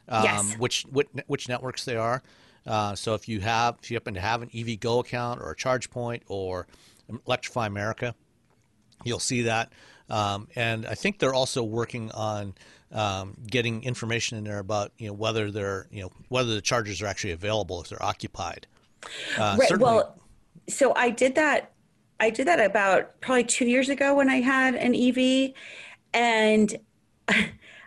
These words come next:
Speaker 2: there is an E V charger secretly placed somewhere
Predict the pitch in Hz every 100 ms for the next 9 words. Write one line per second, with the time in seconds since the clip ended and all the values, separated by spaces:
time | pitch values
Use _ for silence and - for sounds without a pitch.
0 | _ _ _ _ _ _ _ 226 233 233
1 | 254 277 - - 226 - 262 269 269 302
2 | 269 190 170 175 - _ _ _ _ _
3 | _ _ _ - - - - 339 302 220
4 | 202 190 185 214 151 156 - - _ -
5 | - 220 208 185 156 156